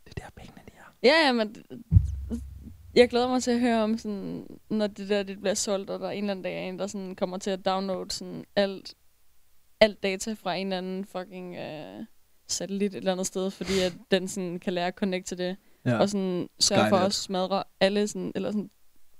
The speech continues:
Speaker 2: overvej den over, sådan, logget sig ind på alle Tesla-biler, og sørge for, at alle kørte galt, eller alle, overvej.
Speaker 1: Det er sådan Terminator.
Speaker 2: Jeg, jeg kan slet ikke, jeg tror
Speaker 1: Terminator
Speaker 2: slet ikke,
Speaker 1: shit.
Speaker 2: man kan sådan forestille sig,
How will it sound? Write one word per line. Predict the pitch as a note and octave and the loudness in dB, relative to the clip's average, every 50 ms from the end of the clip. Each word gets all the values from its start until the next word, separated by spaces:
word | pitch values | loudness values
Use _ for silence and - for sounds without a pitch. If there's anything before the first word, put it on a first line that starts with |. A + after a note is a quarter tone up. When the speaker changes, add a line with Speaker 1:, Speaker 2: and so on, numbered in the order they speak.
| - _ _ _ - | -20 _ _ _ 0
Speaker 2:
overvej | - D#4 E4 D#4 A#3+ G#3 | 2 4 4 6 6 6
den | G3+ G#3+ | 4 4
over, | - G#3+ A3 A#3 B3 - | 4 4 4 4 2 0
sådan, | - - A#3+ A3+ - - - - - - - - - - - | 0 6 12 12 12 12 10 0 -2 -2 -2 -8 -6 2 6
logget | G#3 G3+ F#3+ G3 G3+ | 6 6 6 6 4
sig | G#3 G#3 | 2 2
ind | G#3 G#3 | 2 2
på | G#3 A3 | 4 4
alle | G3 G#3 | 2 2
Tesla-biler, | A3 - A3+ A3 - A#3 G#3 - F#3 F3 - E3 G3+ - - - - - _ - | 2 0 0 2 2 0 -2 -2 -6 -8 -8 -10 -12 -12 -16 -20 -20 -10 _ -4
og | G3+ - | 0 2
sørge | G3 G3 G3 | 2 2 2
for, | - F3+ | 2 0
at | - | 0
alle | G3+ G#3 A3+ G3 - - - - - | 0 0 -2 -4 -8 -12 -20 -10 -4
kørte | - G#3 F#3 G3 | -2 -2 0 2
galt, | G3+ G3 F#3+ F#3 F3+ - | 2 2 2 0 -2 -4
eller | F#3 F#3+ F3+ | -2 0 0
alle, | - - G#3+ A3 G#3 - - - - - - - _ - - - _ - - _ _ _ | 0 0 -2 -4 -6 -8 -14 -20 -20 -20 -20 -20 _ -20 -20 -20 _ -20 -20 _ _ _
overvej. | - E4+ F4+ F#4+ F#4 D4+ A#3+ A3 A3 A3+ | 4 4 4 4 0 0 0 0 -2 -4
Speaker 1:
Det | - - - - - - - - | -6 -10 -14 -20 -20 -14 -10 -8
er | |
sådan | A2 B2+ A2 | -8 -6 -6
Terminator. | - A2+ A2 A2+ A2 G2 F#2+ G2 G2 - - - - | -4 -4 -6 -6 -6 -10 -12 -14 -18 -18 -20 -20 -16
Speaker 2:
Jeg, | - - - - - - | -14 -14 -10 -2 2 4
jeg | G#3 A3+ | 4 4
kan | G#3+ A3+ | 4 2
slet | A3 A3 G#3+ | 4 6 8
ikke, | A3 G#3+ A3 | 10 10 10
jeg | G#3+ G#3 | 10 10
tror | - - | 8 6
Speaker 1:
Terminator | |
Speaker 2:
slet | - A3+ | 6 6
ikke, | G#3+ G#3+ | 4 4
Speaker 1:
shit. | G#3+ | 2
Speaker 2:
man | G3 G3 | 2 2
kan | G#3 G#3 | 0 0
sådan | - - F3+ F3 - G#2+ G#2+ G3+ G#3 - - - - - - _ _ - | 0 -2 -4 -4 -4 -6 -8 -10 -12 -14 -18 -20 -20 -20 -20 _ _ -4
forestille | - F#3+ G3 - - F3+ - G#3+ | -2 -2 -2 -2 -6 -8 -10 -10
sig, | A3 | -10